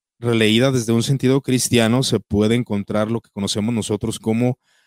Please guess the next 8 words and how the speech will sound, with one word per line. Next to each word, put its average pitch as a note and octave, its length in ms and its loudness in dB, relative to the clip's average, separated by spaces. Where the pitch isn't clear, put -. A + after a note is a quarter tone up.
la F#2+ 220 -4
gracia F#2+ 400 0
de G#2+ 100 0
Dios, C3 460 -2
la G#2+ 140 -2
gracia A#2 360 2
de G2+ 100 2
Dios. F2 380 -6